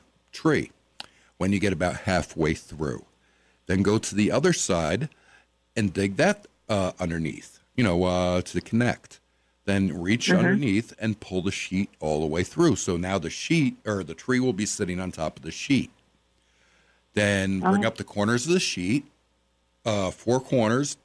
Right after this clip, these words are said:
Speaker 1: uh, opposite corners, tie 'em in a knot, uh, nice and tight, and that will hold the, uh, soil nice and, uh, firmly around the, uh, root ball. And, uh,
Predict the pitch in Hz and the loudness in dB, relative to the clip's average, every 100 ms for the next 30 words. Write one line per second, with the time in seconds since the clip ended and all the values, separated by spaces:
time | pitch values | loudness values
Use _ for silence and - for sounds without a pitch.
0 | - 104 95 95 95 95 - 98 101 - | -4 0 0 0 0 -2 -2 -2 -2 -4
1 | - - 113 123 131 - 92 92 104 123 | -4 0 2 2 0 -2 0 2 2 0
2 | 127 85 90 110 _ _ _ _ _ _ | 0 0 0 -2 _ _ _ _ _ _
3 | _ _ _ - 101 95 87 95 - 131 | _ _ _ -4 0 2 0 0 -2 -4
4 | - - 90 104 - 123 110 143 127 147 | -6 0 2 2 0 0 2 2 2 0
5 | 143 147 147 147 - 156 170 95 92 95 | 2 0 0 -4 -6 -2 0 0 0 -2
6 | 107 110 110 - 139 143 85 78 85 87 | 0 0 0 0 0 2 0 -2 -4 0
7 | 90 85 107 - 64 53 _ _ _ - | 2 0 -2 -4 -6 -6 _ _ _ -20
8 | _ _ _ _ _ _ - 104 98 95 | _ _ _ _ _ _ -2 0 2 0
9 | 95 95 | 0 0